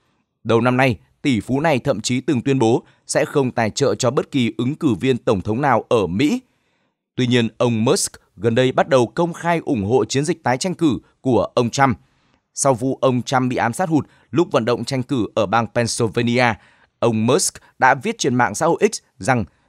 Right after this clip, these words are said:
"Tôi hoàn toàn ủng hộ cựu tổng thống Trump và hy vọng ông ấy sẽ nhanh chóng hồi phục." Cuộc bầu cử tổng thống Mỹ sẽ được tổ chức vào ngày mùng năm tháng mười một. Phó tổng thống đương nhiệm Kamala Harris, ứng cử viên của Đảng Dân Chủ,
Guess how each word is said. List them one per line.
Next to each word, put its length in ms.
"Tôi 220
hoàn 220
toàn 300
ủng 180
hộ 320
cựu 280
tổng 180
thống 200
Trump 280
và 120
hy 140
vọng 260
ông 160
ấy 220
sẽ 220
nhanh 220
chóng 220
hồi 140
phục." 200
Cuộc 200
bầu 120
cử 240
tổng 180
thống 200
Mỹ 220
sẽ 200
được 240
tổ 180
chức 240
vào 140
ngày 120
mùng 180
năm 140
tháng 160
mười 80
một. 220
Phó 200
tổng 220
thống 180
đương 160
nhiệm 240
Kamala 360
Harris, 400
ứng 200
cử 140
viên 280
của 220
Đảng 280
Dân 160
Chủ, 260